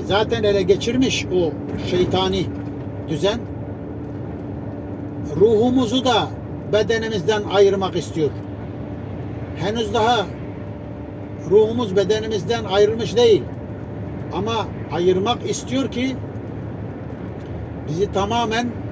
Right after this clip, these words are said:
tamamen öldürsün, tamamen yok etsin. Ee,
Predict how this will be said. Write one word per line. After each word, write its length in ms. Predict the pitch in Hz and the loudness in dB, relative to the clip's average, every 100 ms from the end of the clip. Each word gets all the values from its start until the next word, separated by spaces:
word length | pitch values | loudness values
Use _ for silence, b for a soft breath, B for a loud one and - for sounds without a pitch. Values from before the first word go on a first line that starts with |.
| - - - - - - - - - - - - - - - - | -8 -8 -8 -8 -8 -8 -8 -8 -8 -8 -8 -8 -8 -8 -8 -6
tamamen 440 | 196 190 196 214 214 | -2 0 0 2 4
öldürsün, 460 | 196 202 - 185 - | 6 6 4 0 -2
tamamen 460 | 165 202 196 202 - - - - - - - - - - | -2 0 0 -2 -4 -6 -8 -10 -10 -8 -10 -10 -10 2
yok 220 | - 494 427 | 2 6 4
etsin. 300 | - - - - - - - - - - - - - - - - - - - - - - - - - - - - 156 | 2 -2 -6 -8 -10 -10 -10 -10 -8 -8 -8 -8 -8 -8 -8 -10 -8 -8 -8 -8 -8 -8 -8 -8 -6 -8 -8 -6 -4
Ee, 380 | 156 156 156 | -2 0 0